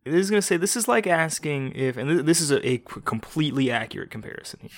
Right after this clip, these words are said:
Th-, like asking if a hippo could eat a giant octopus is like asking if Matthew could eat,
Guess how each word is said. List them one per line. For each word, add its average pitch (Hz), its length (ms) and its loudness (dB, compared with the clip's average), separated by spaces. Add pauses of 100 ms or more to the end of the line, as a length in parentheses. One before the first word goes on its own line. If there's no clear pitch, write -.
(480)
Th-, 143 320 2
like 139 260 6
asking 175 380 2
if 185 100 0
a 156 40 -4
hippo 143 280 2
could - 200 -4
eat 127 400 -10
a 120 100 -2
giant 117 460 -4
octopus 113 480 -8
is 117 140 -6
like 113 160 -2
asking 117 400 -4
if 107 100 -8
Matthew 113 400 -6
could 107 160 -8
eat, 110 320 -10